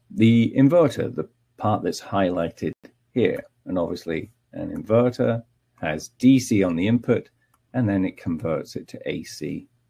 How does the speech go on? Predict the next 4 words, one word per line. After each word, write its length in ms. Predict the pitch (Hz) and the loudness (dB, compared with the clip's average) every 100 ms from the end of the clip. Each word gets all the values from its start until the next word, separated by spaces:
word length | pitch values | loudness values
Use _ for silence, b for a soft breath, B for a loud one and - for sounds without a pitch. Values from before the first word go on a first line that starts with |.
| _ _ _ - | _ _ _ -12
on 360 | 78 78 78 - _ _ _ _ _ | -8 -8 -10 -16 _ _ _ _ _
the 200 | - - - 151 | -10 -10 -6 0
output. 600 | 147 - - - _ _ _ _ _ _ _ _ _ _ _ _ _ _ _ _ _ | 0 -2 -12 -16 _ _ _ _ _ _ _ _ _ _ _ _ _ _ _ _ _
Okay. 400 | - _ - 190 | -20 _ -8 -6